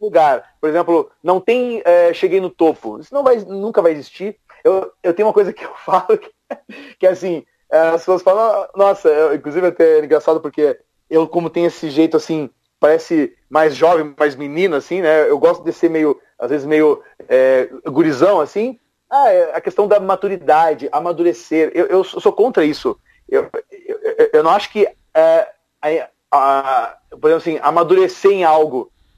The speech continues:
Não, cara, tu não tem que amadurecer em, nunca em nada. Tem que ficar sempre verde, entendeu? Verde, sempre verde. Sempre,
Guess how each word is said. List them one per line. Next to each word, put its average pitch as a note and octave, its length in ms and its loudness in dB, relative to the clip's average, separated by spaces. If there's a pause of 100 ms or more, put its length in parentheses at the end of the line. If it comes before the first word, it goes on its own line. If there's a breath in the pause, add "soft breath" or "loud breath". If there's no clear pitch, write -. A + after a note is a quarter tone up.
(320)
Não, D4 220 -2
cara, C#3 260 2
tu - 100 -16
não G3 80 -8
tem C4 140 -10
que D4 60 -6
amadurecer A3+ 460 0
em, C#4 40 -4
nunca A#3 560 -2
em D#4 60 0
nada. A3 440 2
Tem F3 140 -10
que - 60 -20
ficar - 160 2
sempre D4 280 -4
verde, C4+ 680 -2 (200)
entendeu? F#3 320 2 (220)
Verde, F3 540 0
sempre A#3+ 380 -6
verde. E3 440 -2 (180)
Sempre, A#3+ 640 -2